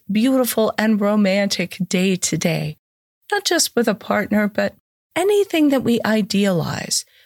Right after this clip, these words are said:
the perfect job, the perfect vacation, the perfect home. And the Sun coming together with Saturn says there is no such thing. There is only the reality of the moment.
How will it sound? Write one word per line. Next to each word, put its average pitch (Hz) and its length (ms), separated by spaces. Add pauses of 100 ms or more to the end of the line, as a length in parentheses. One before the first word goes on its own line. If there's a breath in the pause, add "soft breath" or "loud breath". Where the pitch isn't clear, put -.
(140 soft breath)
the 240 80
perfect 233 960
job, 151 680 (400 loud breath)
the 240 100
perfect 277 640
vacation, 190 960
the 165 80
perfect 226 580
home. 185 760 (520)
And 254 120
the 254 120
Sun 277 480
coming 277 300
together 269 320
with 269 160
Saturn 254 480
says 220 340
there 220 180
is 226 180
no 214 140
such 202 440
thing. 214 580 (440)
There 220 140
is 208 140
only 220 320
the 190 200
reality 196 1160 (520)
of 202 500 (100)
the 190 60
moment. 226 420